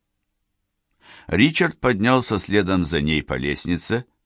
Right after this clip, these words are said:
На площадке они проследовали мимо старухи Нин.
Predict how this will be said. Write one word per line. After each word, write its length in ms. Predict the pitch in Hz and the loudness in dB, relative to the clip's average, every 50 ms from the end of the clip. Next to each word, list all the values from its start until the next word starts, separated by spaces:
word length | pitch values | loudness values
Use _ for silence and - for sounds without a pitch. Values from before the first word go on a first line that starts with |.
| _ _ _ _ _ _ _ _ - | _ _ _ _ _ _ _ _ -2
На 140 | - 101 107 | 2 2 2
площадке 640 | 87 101 101 98 92 - - 151 202 - - - 151 | 4 4 2 2 4 2 2 0 0 0 -2 -2 0
они 200 | 120 110 131 139 | 2 4 2 2
проследовали 760 | - - 120 107 - - 113 120 104 110 110 110 110 110 104 78 | 2 0 -2 -2 0 0 0 0 0 0 0 0 2 2 2 2
мимо 340 | 80 98 104 98 98 101 | 2 2 2 2 2 2
старухи 580 | 98 - - 87 80 73 76 82 85 85 - 92 | 0 -2 -2 -2 -2 0 0 -2 -4 -4 -4 -4
Нин. 540 | 92 85 90 87 90 85 78 69 64 55 | -2 0 2 2 2 2 2 0 -2 -6